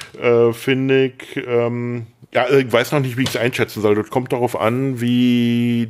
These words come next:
die Serie ausgehen wird. Bisher ist sie auf jeden Fall spannend und, äh, sie ist absolut, kann sie jedem nur empfehlen, der, der gut geschriebene und, äh, ansprechend gezeichnete Superheldengeschichten,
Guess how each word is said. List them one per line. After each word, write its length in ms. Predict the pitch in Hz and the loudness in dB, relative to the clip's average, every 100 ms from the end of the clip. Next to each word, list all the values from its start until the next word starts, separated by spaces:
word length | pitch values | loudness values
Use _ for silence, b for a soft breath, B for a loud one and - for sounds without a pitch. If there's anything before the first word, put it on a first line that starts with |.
| - | -6
die 140 | 110 | -6
Serie 400 | 95 107 107 117 | -2 0 0 -2
ausgehen 500 | - 110 - 107 104 | -2 -2 -2 -4 -2
wird. 200 | 92 92 B B - | -2 -2 B B -4
Bisher 280 | 110 135 135 | 0 2 2
ist 100 | 131 | 0
sie 80 | 131 | -2
auf 80 | - | -2
jeden 180 | 113 | -4
Fall 160 | 104 90 | -4 -6
spannend 500 | - 107 123 175 165 | -2 0 0 -2 -2
und, 280 | 127 120 - | -2 -4 -4
äh, 260 | 123 120 | -4 -2
sie 120 | 110 117 | -2 -4
ist 180 | - | -2
absolut, 580 | 113 - 135 131 135 117 B B B B - | -6 -6 -4 -2 -2 -4 B B B B -8
kann 220 | - 123 | -2 0
sie 80 | 117 | 0
jedem 500 | 113 127 135 143 131 | 2 2 4 2 2
nur 240 | 127 123 | 4 2
empfehlen, 640 | 120 113 - 120 127 139 143 | 0 -4 0 2 4 4 4
der, 360 | 127 123 123 | 4 6 4
der 500 | 123 120 117 120 120 | 4 4 4 2 2
gut 320 | 117 117 123 - | 0 -2 -4 -6
geschriebene 720 | 127 - 131 127 127 131 127 | -8 -4 -4 -2 0 0 -2
und, 400 | - 113 107 - - | -2 -4 -4 -10 -10
äh, 380 | 117 113 110 104 | -2 2 2 2
ansprechend 480 | - 120 - 120 123 | -2 -8 -6 -6 -4
gezeichnete 760 | 120 113 101 101 120 117 117 113 B B - | -6 -4 -6 -4 -4 0 0 -2 B B -4
Superheldengeschichten, 2000 | 135 143 147 123 - 120 113 117 113 - - 110 - 120 - - 143 143 143 139 | -2 0 -2 -4 0 0 2 -2 -6 -12 -10 -8 -4 -4 -6 -6 -4 -2 -2 -4